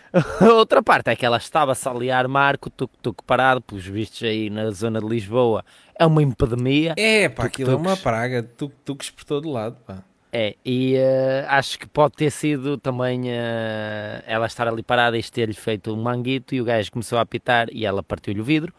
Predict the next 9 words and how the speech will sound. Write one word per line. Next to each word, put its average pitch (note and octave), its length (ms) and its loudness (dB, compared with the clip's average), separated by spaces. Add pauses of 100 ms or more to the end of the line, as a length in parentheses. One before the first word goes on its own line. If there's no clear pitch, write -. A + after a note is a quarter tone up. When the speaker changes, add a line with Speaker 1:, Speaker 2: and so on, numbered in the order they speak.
(840)
Speaker 1:
Eh, D#3 360 8 (160)
e C4 280 4 (120)
o G3 80 0
que G3+ 100 4
é F#3 60 10
mais F#3 240 4
engraçado F3+ 420 4
disto G3 220 0
tudo B3+ 340 0